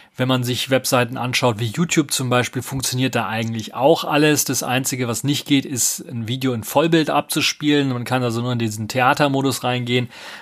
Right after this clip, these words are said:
aber den, äh, Vollbildmodus, äh, der wird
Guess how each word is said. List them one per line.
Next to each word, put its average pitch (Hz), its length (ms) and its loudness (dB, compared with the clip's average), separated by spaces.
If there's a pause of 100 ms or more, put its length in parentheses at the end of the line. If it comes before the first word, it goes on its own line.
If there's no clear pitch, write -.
aber 113 320 4
den, 110 280 0
äh, 123 260 -4
Vollbildmodus, 120 840 0
äh, 113 220 -4
der 107 240 -2
wird 113 260 -2